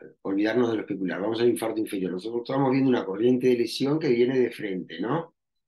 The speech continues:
Entonces, eso genera un supra de nivel, una descarga positiva. Nosotros, cuando vemos de cara infe-, posterior, eh, si este es el ventrículo, esta es la cara anterior,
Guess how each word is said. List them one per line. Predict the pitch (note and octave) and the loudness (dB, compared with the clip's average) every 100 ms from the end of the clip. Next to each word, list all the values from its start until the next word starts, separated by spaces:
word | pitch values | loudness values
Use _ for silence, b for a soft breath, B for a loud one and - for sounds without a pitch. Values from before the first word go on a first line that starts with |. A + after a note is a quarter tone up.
| _ - | _ -12
Entonces, | F#2 A2+ B2 - | -4 0 -2 -2
eso | F#2 G#2 | -6 -4
genera | G#2+ A#2 | -2 0
un | A2 | 0
supra | - C3+ - F#2 | 0 -2 -2 -4
de | E2 | -2
nivel, | E2 E2+ - _ - | -4 -4 -8 _ -8
una | F#2 F#2 | -4 -2
descarga | F#2 - G#2 A2 - | -4 -4 -6 -4 -4
positiva. | A2+ A#2 - F#2+ F2+ E2+ D#2 - _ _ B B B B - | -4 -4 -4 -6 -6 -6 -6 -12 _ _ B B B B -8
Nosotros, | G2 G#2+ A#2+ G2+ - _ _ _ _ | -4 -2 -2 -2 -6 _ _ _ _
cuando | G#2 G#2 G2+ | -2 0 2
vemos | A2+ B2 A2+ | 2 4 2
de | |
cara | G#2+ A#2+ | 2 4
infe-, | B2 A#2+ - - _ | 4 4 -6 -10 _
posterior, | B2+ C3 - C#3 C3 C#3+ C#3+ D#3+ - _ _ _ _ _ _ - | -2 -2 0 2 4 4 4 0 -6 _ _ _ _ _ _ -8
eh, | F#2+ F2 E2+ - | -6 -6 -10 -16
si | - - | -16 -12
este | F2+ A2 | -10 -8
es | - | -6
el | A2 | -4
ventrículo, | A#2 A#2+ A#2+ B2 B2 C3 C#3 D#3 - - | -2 -2 0 0 0 2 2 2 0 -10
esta | - F#2+ | -10 -6
es | |
la | F#2 | -6
cara | G2 G2 | -6 -6
anterior, | F#2+ A2+ A#2+ B2+ C#3+ D#3+ | -4 0 4 4 4 0